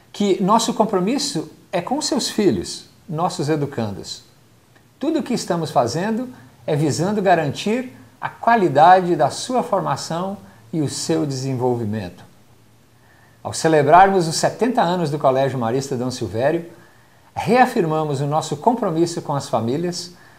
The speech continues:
com uma educação para o nosso tempo, inovadora e transformadora. Mais do que nunca, estamos aqui para dar respostas qualificadas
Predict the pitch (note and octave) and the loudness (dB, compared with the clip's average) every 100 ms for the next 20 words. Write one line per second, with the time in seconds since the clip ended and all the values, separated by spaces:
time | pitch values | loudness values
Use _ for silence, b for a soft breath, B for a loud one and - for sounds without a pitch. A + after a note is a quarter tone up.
0 | b b - F#3 F#3 F3 D#3+ D#3+ D#3 D3+ | b b 0 2 4 4 4 4 2 0
1 | C3+ - D3 C#3+ C#3+ B2+ C3 C#3+ G#3+ - | 0 0 0 2 2 2 2 4 4 2
2 | - C3 C#3+ D3 D#3+ B B B B A3+ | -4 -4 -4 -6 -10 B B B B -2
3 | C4 G#3 E3 C#3 C#3+ E3+ F3+ - - E3+ | 2 4 6 4 4 2 0 -4 -8 -6
4 | - F#3 F3+ E3+ D3 A2+ G2+ F2+ - - | -2 -2 -2 -2 0 0 -2 -4 -10 -20
5 | _ _ _ b b b B2+ E3 D#3 D#3 | _ _ _ b b b 2 4 4 0
6 | C#3+ E3+ A3 - E2+ - B B - E3+ | 2 2 2 0 -6 -8 B B -4 0
7 | F#3 F3 D#3+ G3 G#3+ - E3+ D3+ C#3 E3 | 2 2 2 0 -2 0 2 4 4 4
8 | E3+ D#3+ - D#3 D3+ - - A#3 A3+ F#3+ | 2 -2 0 0 0 -6 -2 2 2 0
9 | G3 - D3 F3 F#3+ F3 - | -4 2 4 4 2 -6 -10